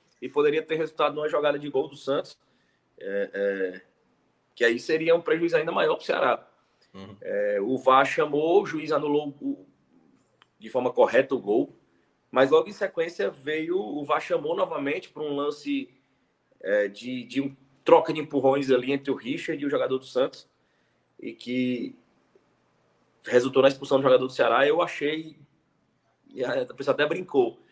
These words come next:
Speaker 1: o ju-, falaram no ponto, ó, cara, a central da Pito achou que não era pra anular o gol passado, não. Ele, "Vixe, vou, vou arrumar um jeito aqui, vou expulsar aqui."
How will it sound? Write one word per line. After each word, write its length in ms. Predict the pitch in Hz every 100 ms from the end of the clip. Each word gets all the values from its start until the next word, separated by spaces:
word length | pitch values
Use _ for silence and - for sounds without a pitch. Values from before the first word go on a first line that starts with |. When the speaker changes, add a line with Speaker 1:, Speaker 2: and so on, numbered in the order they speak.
| _ -
Speaker 1:
o 80 | 135
ju-, 260 | 156 - -
falaram 300 | 147 160 185
no 120 | 196
ponto, 360 | - 139 139
ó, 80 | 170
cara, 200 | 175 127
a 20 |
central 340 | 123 143 147 147
da 120 | 147
Pito 320 | - 156 156
achou 200 | 151 151
que 60 | 147
não 80 | 156
era 80 |
pra 120 | 156 165
anular 260 | 165 156
o 40 | 151
gol 160 | 151
passado, 480 | - 151 - 151 -
não. 160 | 139 117
Ele, 120 | 113
"Vixe, 280 | - - 131
vou, 300 | 143 165 165
vou 200 | 135 160
arrumar 260 | - 160
um 60 | 160
jeito 240 | 131 117 -
aqui, 100 | 110
vou 120 | 120
expulsar 420 | - 139 - 117
aqui." 300 | - 87